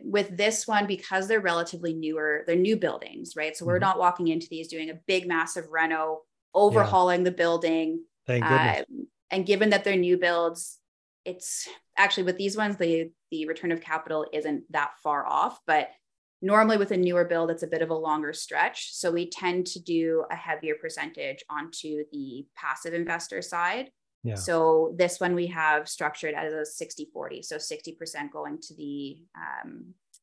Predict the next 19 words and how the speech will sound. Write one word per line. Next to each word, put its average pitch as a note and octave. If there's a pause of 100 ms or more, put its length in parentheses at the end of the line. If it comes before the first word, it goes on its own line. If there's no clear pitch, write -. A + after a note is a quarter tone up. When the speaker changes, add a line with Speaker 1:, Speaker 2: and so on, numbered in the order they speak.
(260)
Speaker 1:
the D3+ (100)
passive F3
side D3+
and E3
forty D3
percent A#2
Speaker 2:
Mm-hmm. -
Speaker 1:
onto -
the -
active -
side. - (180)
Speaker 2:
Okay. A2+ (160)
Well, F3+
that E3+
makes D3
a C3+
lot A#2
of G2+
sense. B2